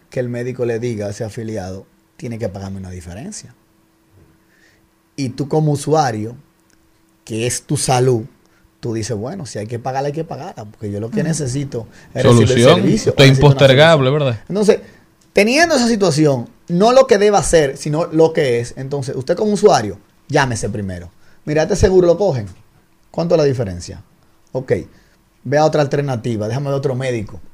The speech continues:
Speaker 1: que lo coja con, con ma-, mayor cobertura". Eso es importante.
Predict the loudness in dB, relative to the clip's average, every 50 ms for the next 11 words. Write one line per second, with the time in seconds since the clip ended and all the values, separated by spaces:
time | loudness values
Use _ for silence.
0 | -20 -20 -20 -8 -6 -4 -4 -2 -2 -2 -2 -2 -2 -4 -4 -6 -6 -6 -8 -12
1 | -14 -20 _ _ -20 -20 -20 -20 _ -4 -4 -2 -2 -4 -6 -6 -8 -8 -6 -4
2 | -2 -2 -2 -2 -2 -2 -2 -4 -6 -8 -8 -8 -12 -14 -20 -20 -20 _ -20 -20
3 | -6 -2 -2 2 2 2 2 2 0 0 -2 -4 -8 -10 -12 -14 -18 -20